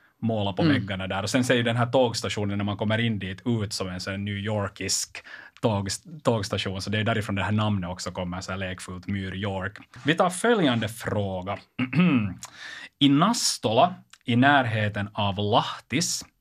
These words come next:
Speaker 1: hittas en samling på över tjugotusen exemplar av, ja, vadå? A. Krattor. B.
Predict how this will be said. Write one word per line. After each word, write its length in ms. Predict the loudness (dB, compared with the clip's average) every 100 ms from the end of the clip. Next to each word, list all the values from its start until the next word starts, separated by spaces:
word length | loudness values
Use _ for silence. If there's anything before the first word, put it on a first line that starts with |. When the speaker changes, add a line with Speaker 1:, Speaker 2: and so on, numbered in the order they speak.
| _ _ -20 _
Speaker 1:
hittas 460 | -4 -4 0 2
en 140 | 4 2
samling 680 | 4 4 6 2 0 -2 0
på 260 | 0 0 -10 _
över 260 | 2 4 2
tjugotusen 1200 | 0 2 4 4 4 0 2 2 2 2 2 0 -2
exemplar 960 | -4 -4 -2 -2 -2 2 4 4 2 -2
av, 500 | 0 2 6 4 2 -8 _ _ _ _ _ _ _ _
ja, 340 | 0 4 4
vadå? 600 | 4 2 2 0 -2 -10 -14 _ _ _ _ _ -4
A. 380 | 0 4 4 2 -6 _ _ _ _
Krattor. 760 | -4 -4 -4 -10 _ 0 2 0 -8 -12 -12 -18 -20 -20 -20 -10 -8 -4 0
B. 360 | 0 2 2